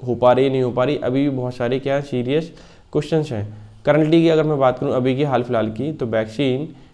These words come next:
डिमांड, वैक्सीन की डिमांड is low, कैसी है? कम ही है,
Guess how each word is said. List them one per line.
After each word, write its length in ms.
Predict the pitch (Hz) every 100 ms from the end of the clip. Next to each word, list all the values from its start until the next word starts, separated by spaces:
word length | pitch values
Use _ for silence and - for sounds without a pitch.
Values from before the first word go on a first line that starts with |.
| -
डिमांड, 440 | 131 131 110 95 98
वैक्सीन 400 | 113 113 151 147
की 80 |
डिमांड 340 | 139 117 127 139 -
is 240 | 151 135
low, 200 | 107 87 - - -
कैसी 300 | 135 139 165
है? 180 | 113 - -
कम 160 | 151 180
ही 100 | 180
है, 160 | 151